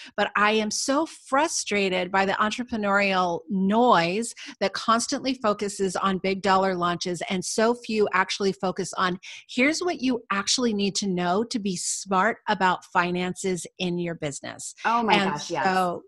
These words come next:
Speaker 1: yeah,
Speaker 2: <laughs>
Speaker 1: there's tons, tons of great resources out there that are available, but, um, I, I think, I think that there's a disconnect there, and we've just, you know, if our heart is right and,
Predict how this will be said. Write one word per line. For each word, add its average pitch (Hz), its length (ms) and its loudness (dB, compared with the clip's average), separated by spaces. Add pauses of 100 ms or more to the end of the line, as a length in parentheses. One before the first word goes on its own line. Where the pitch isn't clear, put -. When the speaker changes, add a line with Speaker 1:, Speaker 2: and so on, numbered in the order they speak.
Speaker 1:
yeah, 185 320 4
Speaker 2:
<laughs> - 0 -
Speaker 1:
there's 208 220 -4
tons, 254 380 0 (100)
tons 262 260 0
of 240 140 -2
great 214 240 0
resources 190 560 -2
out 190 260 0
there 185 200 0
that 180 160 0
are 175 160 2
available, 170 580 -4
but, 165 240 0 (380)
um, 170 460 4 (240)
I, 202 180 6
I 208 120 0
think, 247 400 -4 (120)
I 208 80 2
think 233 240 -6
that 220 160 -4
there's 202 200 0
a 175 80 -4
disconnect 185 800 -6
there, 170 420 0
and 180 300 -2
we've 220 180 -2
just, 254 240 -6 (160)
you 214 200 -2
know, 196 160 0
if 247 200 0
our 302 200 6
heart 247 340 2
is 262 160 -4
right 269 320 0 (400)
and, 196 480 2